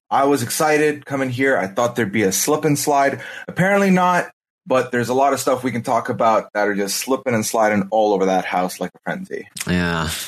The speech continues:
Speaker 2: <laughs> We are here to talk about everything that happened yesterday on the Big Brother twenty-one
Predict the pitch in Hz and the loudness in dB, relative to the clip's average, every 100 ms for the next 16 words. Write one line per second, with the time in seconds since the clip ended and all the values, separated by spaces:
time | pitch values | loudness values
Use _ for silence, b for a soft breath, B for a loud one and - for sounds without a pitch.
0 | 107 131 - 135 117 123 120 131 131 135 | -4 -2 -2 -4 -2 -2 0 0 0 0
1 | 131 123 120 B B B - 117 123 117 | 0 0 -2 B B B -4 -2 0 -2
2 | 110 113 110 104 110 117 113 110 104 98 | -2 0 0 -2 -2 -2 -2 0 0 0
3 | 95 90 90 90 82 B B B 101 139 | -2 -4 -4 -2 -4 B B B -2 0
4 | 143 - 117 104 85 - B B 98 92 | 0 -2 -2 -2 -2 -4 B B -2 0
5 | 92 82 98 85 95 87 85 - 98 87 | 0 0 0 0 -2 -2 -4 -2 -2 -2
6 | 87 78 85 85 80 | 0 0 0 0 0